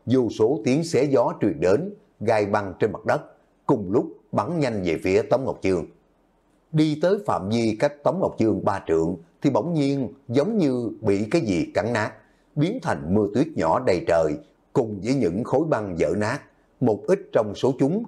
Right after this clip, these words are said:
thậm chí bay đến khán đài, mang tới cảm giác mát lạnh cho mọi người.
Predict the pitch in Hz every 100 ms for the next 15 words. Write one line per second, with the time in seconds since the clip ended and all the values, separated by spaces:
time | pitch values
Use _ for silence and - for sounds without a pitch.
0 | - - - 104 131 139 208 233 - 117
1 | 98 90 123 131 127 80 71 69 _ _
2 | 160 156 147 - - - - 101 143 165
3 | 165 185 131 85 82 - 90 87 85 76